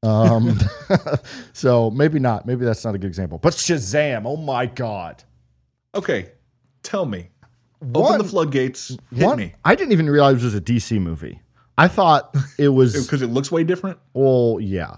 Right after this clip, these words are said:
Speaker 1: 'cause it looks way different. But I just thought it was a, um, a standalone, like, Warner Brother movie. 'Cause, I mean, it is a Warner
Speaker 2: Gotcha.
Speaker 1: Brother movie, but I didn't realize, I didn't realize Shazam was an actual,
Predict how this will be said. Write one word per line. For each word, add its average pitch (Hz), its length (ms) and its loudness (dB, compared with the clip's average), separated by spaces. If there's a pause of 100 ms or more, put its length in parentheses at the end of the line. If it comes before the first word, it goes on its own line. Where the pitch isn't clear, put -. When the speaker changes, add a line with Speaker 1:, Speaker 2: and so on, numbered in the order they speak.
(100)
Speaker 1:
'cause 101 120 -8
it 107 40 -2
looks 110 240 -2
way 90 80 -4
different. 85 360 -8
But 101 140 -6
I 139 140 4
just 156 180 -8
thought 131 200 0
it 127 60 -4
was 113 140 -6
a, 104 320 -6 (720)
um, 98 320 -4
a - 60 -8
standalone, 127 600 -2
like, 113 160 -2
Warner 110 220 -2
Brother 87 220 -6
movie. 78 320 -14 (160)
'Cause, 98 260 -6
I 104 40 -6
mean, 104 180 -6
it 110 120 -2
is 113 140 0
a 104 40 -2
Warner 110 200 0
Speaker 2:
Gotcha. 95 40 -4
Speaker 1:
Brother 92 180 -4
movie, 90 240 -4
but 92 340 -8 (140)
I 107 160 -2
didn't 110 320 -6
realize, 98 640 -6 (360)
I 233 60 -4
didn't 294 100 -4
realize 254 220 0
Shazam 165 320 -6
was 160 120 -8
an 135 120 -8
actual, 143 720 -2